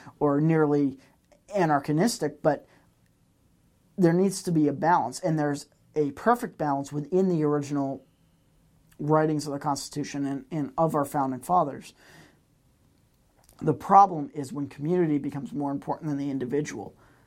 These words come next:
That is a violation of our rights. That is a violation even of the writings of our Constitution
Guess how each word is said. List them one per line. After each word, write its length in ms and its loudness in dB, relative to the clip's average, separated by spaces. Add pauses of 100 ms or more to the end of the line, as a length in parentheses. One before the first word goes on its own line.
(360)
That 520 2 (840)
is 160 0
a 60 0
violation 920 0 (1200)
of 160 0
our 200 6
rights. 320 -2
That 160 2
is 100 -4
a 60 0
violation 600 0
even 300 -2
of 160 -2
the 80 2
writings 300 0
of 80 -4
our 140 0
Constitution 760 -4